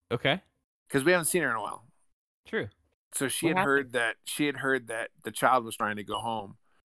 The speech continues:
Speaker 2: and the child doesn't wanna leave though. And, and,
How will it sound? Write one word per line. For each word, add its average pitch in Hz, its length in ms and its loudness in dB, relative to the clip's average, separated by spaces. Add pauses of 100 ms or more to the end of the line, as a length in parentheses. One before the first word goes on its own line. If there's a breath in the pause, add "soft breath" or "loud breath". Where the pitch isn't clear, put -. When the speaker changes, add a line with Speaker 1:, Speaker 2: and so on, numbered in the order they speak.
(360)
Speaker 2:
and 110 300 -6
the 117 80 -2
child 123 500 2 (480)
doesn't 135 380 0
wanna 123 180 -6
leave 156 360 -6
though. - 440 -8 (100)
And, 107 240 -8 (140)
and, 98 400 -8